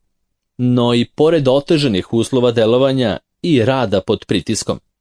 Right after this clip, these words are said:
Naši stručnjaci će posao uraditi na uobičajeno visokom nivou kvaliteta i nastojati da zadovolje sve vaše potrebe i zahteve. Jedino što će se razlikovati u odnosu na redovne okolnosti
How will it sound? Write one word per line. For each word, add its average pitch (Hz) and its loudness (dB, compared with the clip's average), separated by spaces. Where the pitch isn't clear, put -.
Naši 90 -2
stručnjaci 165 -2
će 143 0
posao - -2
uraditi 139 0
na 113 -2
uobičajeno 123 0
visokom 147 -2
nivou 113 0
kvaliteta 120 -2
i 151 2
nastojati 143 -2
da 131 0
zadovolje 127 -2
sve 143 -4
vaše 113 -2
potrebe 123 0
i 135 0
zahteve. 101 -4
Jedino 101 0
što - -4
će 104 -6
se 107 -2
razlikovati 107 -2
u 101 0
odnosu 98 -2
na 120 -2
redovne 113 -2
okolnosti 95 -4